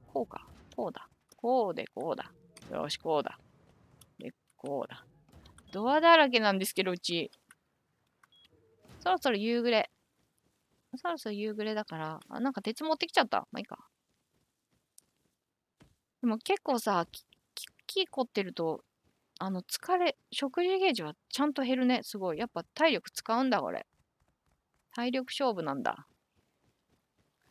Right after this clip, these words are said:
まあ、そりゃそうか。力仕事ですもんね。この合間にこれ、この取っちゃう。取っちゃう。グリーンか。あれが欲しいな。ブーストするためには、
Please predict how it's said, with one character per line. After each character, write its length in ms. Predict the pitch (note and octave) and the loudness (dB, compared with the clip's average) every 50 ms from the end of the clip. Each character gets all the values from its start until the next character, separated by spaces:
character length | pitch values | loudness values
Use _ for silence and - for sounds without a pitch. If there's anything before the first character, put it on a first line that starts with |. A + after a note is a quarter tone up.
| _ _ | _ _
ま 120 | - F#3 E3+ | -12 -10 -10
あ、 40 | |
そ 140 | E3 - E3+ | -10 -10 -8
り 80 | F3 G3 | -8 -6
ゃ 80 | G#3 | -6
そ 180 | A3 - C#4 C4+ | -6 -6 -8 -8
う 60 | C4 | -8
か。 400 | - - E3 D3+ D3 D3 D3+ D#3 _ _ _ _ _ _ _ - | -8 -8 -8 -8 -8 -10 -12 -16 _ _ _ _ _ _ _ -16
力 360 | - - - G#3 A3 A#3+ B3 | -14 -8 -4 -2 0 0 0
仕 100 | B3 - | -2 -2
事 240 | D#4 D#4 C#4+ B3+ A3 | -4 -4 -4 -4 -6
で 120 | F#3 D#3 D#3+ | -8 -8 -8
す 120 | - D#3 | -10 -10
も 100 | D3 C#3+ | -12 -12
ん 100 | C3 D3+ | -12 -12
ね。 280 | D#3+ F3+ G3+ A3 A#3+ A3+ _ _ _ _ _ _ _ _ _ _ _ _ _ _ _ _ _ _ _ _ _ _ _ _ _ _ _ _ _ _ _ _ _ _ _ _ _ _ | -10 -10 -8 -10 -10 -12 _ _ _ _ _ _ _ _ _ _ _ _ _ _ _ _ _ _ _ _ _ _ _ _ _ _ _ _ _ _ _ _ _ _ _ _ _ _
こ 60 | - A#3 | -12 -10
の 140 | A#3 A3+ | -8 -8
合 120 | A3+ A#3 A#3 | -8 -6 -6
間 140 | A3+ A3+ A3+ | -6 -6 -6
に 100 | A3+ A3+ | -6 -8
こ 180 | - - A3+ | -8 -10 -10
れ、 200 | G#3 G#3 G3+ - _ _ _ | -8 -8 -10 -12 _ _ _
こ 100 | - G#3+ | -14 -12
の 80 | G3+ G3+ | -12 -12
取 180 | G#3 - A3+ A3 | -12 -12 -14 -16
っ 80 | _ | _
ち 120 | - - - | -16 -18 -16
ゃ 20 | |
う。 60 | - - - _ _ _ - - - - - _ _ _ _ _ | -18 -20 -20 _ _ _ -20 -20 -20 -20 -20 _ _ _ _ _
取 140 | - - G3+ | -18 -16 -16
っ 40 | - | -14
ち 100 | - - | -16 -18
ゃ 20 | |
う。 60 | - _ _ _ _ - | -18 _ _ _ _ -16
グ 220 | F#3+ G3 G3+ G#3+ | -14 -10 -8 -8
リ 120 | B3+ C4+ E4+ | -6 -4 -2
ー 140 | D#4+ C4+ A3+ | 0 0 -2
ン 40 | |
か。 280 | G#3+ - F3+ F3+ E3+ E3+ | -2 -2 -2 -2 0 0
あ 80 | F3 G3 | 0 0
れ 120 | B3 C4+ | 0 0
が 60 | C#4+ | 0
欲 100 | C#4+ C#4 | -2 -2
し 160 | C#4 - - | -4 -6 -8
い 40 | A3+ | -8
な。 120 | F#3 E3+ F3 | -6 -6 -6
ブ 120 | F#3+ A#3 | -4 -4
ー 100 | C4+ C#4 | -4 -4
ス 60 | C4+ | -4
ト 120 | - D4 C#4+ | -6 -6 -6
す 100 | - C#4+ | -6 -6
る 140 | C#4 C#4+ | -6 -4
た 120 | C4 - C4+ | 0 0 2
め 120 | B3+ B3+ | 2 2
に 80 | A#3 F#3 | 0 0
は、 220 | E3+ D3+ - - | -2 -4 -4 -6